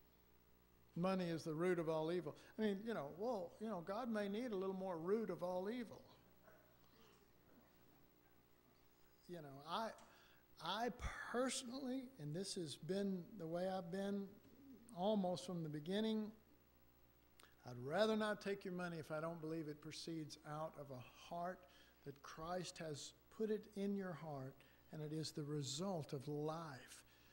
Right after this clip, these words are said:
It, it's like receiving pagan offerings.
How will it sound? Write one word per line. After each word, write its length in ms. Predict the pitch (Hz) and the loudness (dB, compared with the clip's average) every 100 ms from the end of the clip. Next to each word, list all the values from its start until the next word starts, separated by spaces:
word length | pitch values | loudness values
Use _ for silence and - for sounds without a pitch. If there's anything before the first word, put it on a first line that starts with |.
| - - - - - - - - - - - | -20 -20 -20 -20 -20 -20 -20 -20 -20 -20 -12
It, 120 | 196 190 - | -10 -10 -4
it's 280 | 190 180 - | -4 -4 0
like 220 | 185 180 - 175 | 2 0 -2 -6
receiving 480 | 170 - 214 190 | -4 -2 -2 -2
pagan 420 | 165 190 202 190 175 156 - | -4 -2 0 -2 -4 -8 -8
offerings. 720 | 135 - - - - - - | -8 -10 -16 -20 -20 -18 -18